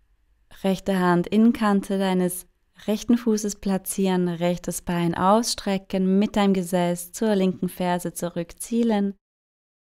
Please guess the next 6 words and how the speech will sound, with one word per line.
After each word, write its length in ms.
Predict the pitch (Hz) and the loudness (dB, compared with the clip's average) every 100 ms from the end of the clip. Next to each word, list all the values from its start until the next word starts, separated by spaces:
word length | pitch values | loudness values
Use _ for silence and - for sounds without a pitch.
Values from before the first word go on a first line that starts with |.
| _ _ _ _ _ _ _ | _ _ _ _ _ _ _
so 180 | - 311 | -2 0
dass 160 | 277 | 2
die 140 | 220 214 | 2 4
Rückseite 1000 | 185 180 - 160 156 151 - 156 147 151 _ _ | 4 2 0 0 0 -2 -4 -4 -4 -8 _ _
deines 380 | - 151 151 147 | -2 2 2 0
Beines 760 | - 151 160 165 151 147 - | 0 2 4 2 2 -2 -10